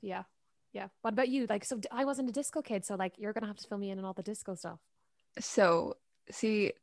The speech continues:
Speaker 2: throughout my time in secondary school, we kind of had two forms of discos, where in the junior cycle we had Savoy, and in the upper cycle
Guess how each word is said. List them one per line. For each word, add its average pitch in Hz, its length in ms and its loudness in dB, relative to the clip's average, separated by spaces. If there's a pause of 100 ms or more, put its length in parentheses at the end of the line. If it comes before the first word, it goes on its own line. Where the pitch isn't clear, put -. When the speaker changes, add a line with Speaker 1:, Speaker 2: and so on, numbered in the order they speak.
Speaker 2:
throughout 240 320 6
my 202 120 6
time 185 280 4
in 175 80 2
secondary 180 380 -2
school, 180 540 -2
we 208 140 2
kind 208 240 4
of 214 80 2
had 202 300 8
two 226 240 8
forms 175 480 12
of 165 440 10 (280)
discos, 185 720 10
where 190 420 12 (420)
in 196 200 12
the 185 80 6
junior 247 340 12
cycle 233 460 10
we 185 80 10
had 175 420 8 (100)
Savoy, 214 600 8 (300)
and 190 120 10
in 185 80 8
the - 120 6
upper 208 240 10
cycle 208 480 6